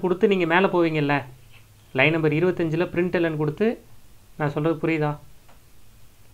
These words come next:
line number இருபத்தஞ்சுல இந்த இடத்துல நீங்க அடுத்த line போவீங்கல்ல, நான் சொல்றது கரெக்டா? இந்த இடத்துல இப்ப அடுத்த line போகும்போது, அடுத்த line போகும்போது போய் ரோவோட வேல்யூவை decrement பண்ணுவீங்க. கரெக்டா? இங்க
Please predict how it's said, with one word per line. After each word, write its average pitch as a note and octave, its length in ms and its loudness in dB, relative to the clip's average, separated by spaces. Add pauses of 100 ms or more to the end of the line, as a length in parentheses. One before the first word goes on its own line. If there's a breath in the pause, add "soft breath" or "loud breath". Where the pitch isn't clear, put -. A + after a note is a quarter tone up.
(640)
line C#3 180 0
number C#3+ 220 -2
இருபத்தஞ்சுல C#3+ 540 -4 (500)
இந்த C3+ 200 -4
இடத்துல A#2+ 320 -6 (180)
நீங்க D3+ 180 4
அடுத்த D#3 220 2
line F#3 200 0
போவீங்கல்ல, D3 380 -2 (2500)
நான் A#2+ 180 -8
சொல்றது C#3 200 -4 (100)
கரெக்டா? C3+ 240 -6 (100)
இந்த C3 180 -2
இடத்துல C#3 240 -2 (380)
இப்ப C#3 260 -4
அடுத்த C#3+ 200 -2
line E3 300 0
போகும்போது, D3+ 420 0 (640 loud breath)
அடுத்த D#3 220 2
line E3+ 180 0
போகும்போது F3 340 0 (100)
போய் F#3 200 2 (160)
ரோவோட F3+ 300 2 (100)
வேல்யூவை E3 360 0 (840)
decrement F3 440 -2
பண்ணுவீங்க. C3+ 380 -4
கரெக்டா? C3 320 -2
இங்க B2 100 -6